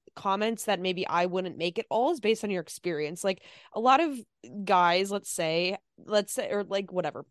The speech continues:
I'm, I'm trying not to, like, <laughs> have my personal details in this episode, but let's say someone comes from a background of, like, they needed to lose weight at some point, right?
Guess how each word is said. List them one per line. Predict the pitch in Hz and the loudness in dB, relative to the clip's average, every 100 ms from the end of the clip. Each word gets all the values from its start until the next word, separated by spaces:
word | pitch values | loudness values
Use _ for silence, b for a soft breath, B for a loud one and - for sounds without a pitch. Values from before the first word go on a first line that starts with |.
| _ 50 - | _ -12 0
I'm, | 226 226 | 0 2
I'm | 240 254 | 0 2
trying | 277 254 | 2 4
not | 202 | 4
to, | - 214 | 4 2
like, | 208 277 | 2 2
<laughs> | |
have | 311 294 | 4 4
my | 226 | 2
personal | 208 220 220 196 | 0 -2 -2 -4
details | 196 190 175 | 0 0 0
in | 180 | -6
this | 175 | -4
episode, | 180 190 175 B B B | -4 -2 -2 B B B
but | 277 240 - B B | 6 6 4 B B
let's | 294 320 | 4 6
say | 415 403 | 8 6
someone | 320 294 294 | 6 4 4
comes | 269 240 | 2 2
from | 254 | 4
a | 196 | 6
background | 180 - 220 | 4 2 0
of, | 208 | 2
like, | 190 | 2
they | 190 190 | 2 4
needed | 185 196 185 | 4 4 2
to | 196 | 0
lose | 175 170 | 0 0
weight | 156 139 | 0 -2
at | 156 - | -2 -6
some | 151 151 | -8 -8
point, | - - | -10 2
right? | 180 185 | 4 4